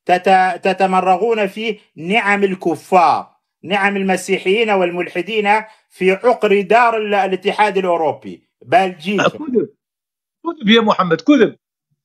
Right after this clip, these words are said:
Speaker 2: كذب، لأن أنت تدلس،
Speaker 1: لحظة،
Speaker 2: أنت
Speaker 1: خلينا نشوف
Speaker 2: تدلس.
Speaker 1: جبريل شو بده. يا عمي، طفي
Speaker 2: أنت،
Speaker 1: هذا.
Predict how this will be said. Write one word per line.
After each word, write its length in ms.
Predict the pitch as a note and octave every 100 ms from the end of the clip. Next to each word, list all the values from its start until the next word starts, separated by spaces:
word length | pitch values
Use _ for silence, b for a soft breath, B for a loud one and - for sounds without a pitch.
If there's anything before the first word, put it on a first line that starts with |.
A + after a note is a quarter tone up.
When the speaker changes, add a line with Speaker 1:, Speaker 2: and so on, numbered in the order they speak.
| _ _
Speaker 2:
كذب، 280 | D#4+ B3 F3
لأن 280 | G#3 C4+ C4+
أنت 240 | C4+ -
تدلس، 600 | A3+ A3+ A3+ C#4+ A3+ E3
Speaker 1:
لحظة، 260 | F#3+ F#3 - -
Speaker 2:
أنت 160 | B3 B3+ E3+
Speaker 1:
خلينا 80 |
نشوف 220 | A3 D4 G3+
Speaker 2:
تدلس. 20 |
Speaker 1:
جبريل 220 | E3 - - -
شو 80 | F3+
بده. 240 | D#3 C3+
يا 140 | C3 D3+
عمي، 400 | F3+ G#3 G#3 G3 - _
طفي 180 | G#3+ A#3
Speaker 2:
أنت، 120 | B3 G#3+
Speaker 1:
هذا. 540 | G#3+ G#3+ F#3+ E3 -